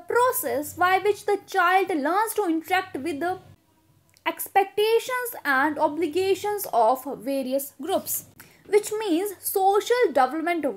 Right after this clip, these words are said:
वो प्रोसेस है जिसमें चाइल्ड सीखता है कि किस तरह से मुझे किसी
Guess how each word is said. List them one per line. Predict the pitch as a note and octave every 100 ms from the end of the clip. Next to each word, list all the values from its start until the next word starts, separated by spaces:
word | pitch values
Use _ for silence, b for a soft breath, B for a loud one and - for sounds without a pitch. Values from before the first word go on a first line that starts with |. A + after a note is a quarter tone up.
| G#3
वो | G4 C5
प्रोसेस | F#4+ E4 D#4+ F#4+ F4+
है | A#3+ C4 D4 B B
जिसमें | C4 G#4 A#4 A4 A#4 A4+ -
चाइल्ड | E4 D4+ E4+ F4 E4
सीखता | - - F#4+ - - A4+
है | E4 A#3+ D4 B B
कि | A4 G#4+
किस | G#4+ B4
तरह | G#4 G4+
से | G4+ A4
मुझे | F#4 D#4 G4
किसी | G4 E4+ G#4